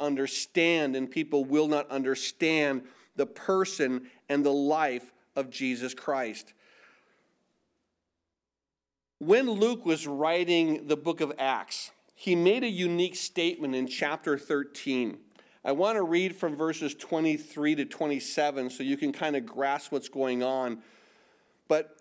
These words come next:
as it says here in Acts chapter thirteen, it says, "From this man's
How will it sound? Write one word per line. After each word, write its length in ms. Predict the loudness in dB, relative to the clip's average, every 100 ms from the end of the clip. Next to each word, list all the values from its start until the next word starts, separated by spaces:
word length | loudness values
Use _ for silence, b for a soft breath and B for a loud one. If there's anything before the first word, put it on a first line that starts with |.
| -4
as 220 | 2 2
it 140 | 2 -6
says 400 | 2 2 2 -2
here 240 | 2 2
in 80 | 4
Acts 300 | 2 0 0
chapter 380 | -2 -2 0 -2
thirteen, 600 | 0 -2 -2 0 2 4
it 140 | 2
says, 280 | 2 2 2
"From 520 | -6 0 0 0 -2
this 400 | 4 4 4 -6
man's 580 | 0 2 2 2 0 -2